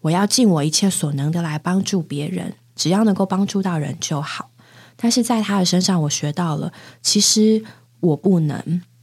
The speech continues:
而且我有很多的不能，而且我必须承认，而且也接受，接受并承认我的不能。就是我现在回想起来会觉得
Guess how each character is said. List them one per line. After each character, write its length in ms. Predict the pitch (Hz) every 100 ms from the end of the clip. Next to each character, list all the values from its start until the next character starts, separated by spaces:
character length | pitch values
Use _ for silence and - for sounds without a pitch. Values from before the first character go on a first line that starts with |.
| _ _
而 100 | 185
且 140 | 185 185
我 140 | 170
有 140 | 175
很 260 | 175 - 156
多 180 | 180 214
的 100 | 180
不 220 | 156 175
能， 360 | 151 143 - 180 - _ _ _ _ -
而 120 | 175
且 180 | - 185
我 120 | 151
必 140 | 214
须 200 | 202 208
承 400 | 208 - 160 151
认， 340 | 175 175 143 - _
而 100 | 185
且 260 | 185 160 139
也 180 | 147
接 240 | 139 180 185
受， 440 | - 202 156 - - _ _
接 160 | - 240
受 160 | 285
并 180 | 226 233
承 240 | 214 170 156
认 360 | 180 175 147 -
我 160 | 151
的 100 | 143
不 180 | 156 185
能。 380 | 160 - - 202 - - - -
就 120 | - 233
是 120 | 294
我 120 | 196
现 160 | 180 208
在 120 | 214
回 160 | 180
想 200 | 170 170
起 120 | 170 151
来 160 | 143
会 220 | 151 196
觉 180 | 180 151
得 280 | 147 165 170